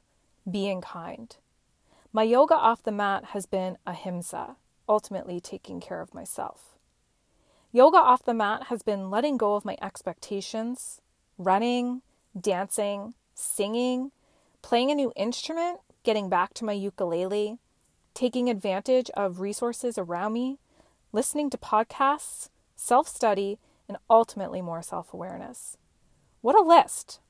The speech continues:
I would love for you to go back and re-listen to that last section,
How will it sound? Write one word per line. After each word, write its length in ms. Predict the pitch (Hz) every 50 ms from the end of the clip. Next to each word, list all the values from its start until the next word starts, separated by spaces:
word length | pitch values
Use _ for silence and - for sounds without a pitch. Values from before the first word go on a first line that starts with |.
| _ _ _ _ _ _ _ _ _ _ _ _ _ _ _ _ _ - _ -
I 100 | - 240
would 140 | 269 381 370
love 220 | 330 294 240 254 -
for 100 | - 277
you 120 | 277 277
to 100 | - 240
go 160 | - 226 220
back 340 | - 202 175 175 214 - - -
and 120 | 220 208 208
re-listen 480 | 214 220 202 196 202 - - 240 233 -
to 100 | - 214
that 180 | 202 - -
last 260 | - 190 202 233 -
section, 540 | - - 175 - - - - 185 190 214 240